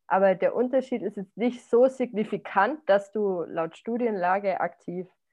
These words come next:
weniger machen musst. Ähm, außer es ist halt was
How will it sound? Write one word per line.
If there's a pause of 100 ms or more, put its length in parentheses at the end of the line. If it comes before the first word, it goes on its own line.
(600)
weniger
machen
musst. (480)
Ähm, (140)
außer
es
ist
halt
was